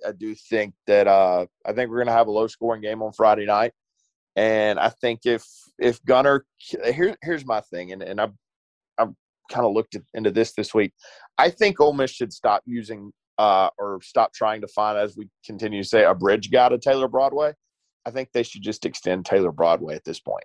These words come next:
Like, if Gunnar goes six innings and Ole Miss is up three to one after the sixth, I think they should just, at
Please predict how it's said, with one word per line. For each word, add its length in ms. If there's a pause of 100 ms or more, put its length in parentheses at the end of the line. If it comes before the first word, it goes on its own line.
Like, 200 (300)
if 160
Gunnar 280
goes 320
six 260
innings 340
and 80
Ole 100
Miss 220
is 100
up 220
three 160
to 80
one 320 (460)
after 280
the 100
sixth, 400 (120)
I 100 (120)
think 220
they 120
should 260
just, 320
at 160